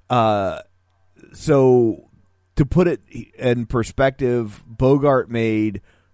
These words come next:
three movies in forty-one, High Sierra, Wagons Roll at Night, and Maltese Falcon. In nineteen forty,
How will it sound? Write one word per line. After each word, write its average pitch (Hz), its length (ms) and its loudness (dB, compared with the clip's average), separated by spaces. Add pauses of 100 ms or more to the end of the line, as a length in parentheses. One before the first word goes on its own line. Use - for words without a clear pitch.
three 180 480 -2
movies 123 520 2
in 98 100 -8
forty-one, 101 920 -4 (180)
High 120 200 0
Sierra, 113 560 0 (280)
Wagons 113 500 0
Roll 110 240 -2
at 92 80 -8
Night, 101 400 -4
and 104 160 -8
Maltese 101 460 -6
Falcon. 95 500 -4 (280)
In 110 140 -6
nineteen 131 440 -4
forty, 120 680 -4